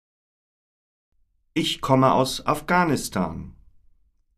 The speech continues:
Ich bin der erste Moslem im Betrieb. Wenn ich während des Ramadan tagsüber nichts esse oder trinke, zeigen meine Kollegen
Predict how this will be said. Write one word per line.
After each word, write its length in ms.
Ich 180
bin 240
der 220
erste 580
Moslem 720
im 180
Betrieb. 580
Wenn 180
ich 280
während 320
des 260
Ramadan 840
tagsüber 640
nichts 360
esse 520
oder 260
trinke, 640
zeigen 460
meine 280
Kollegen 840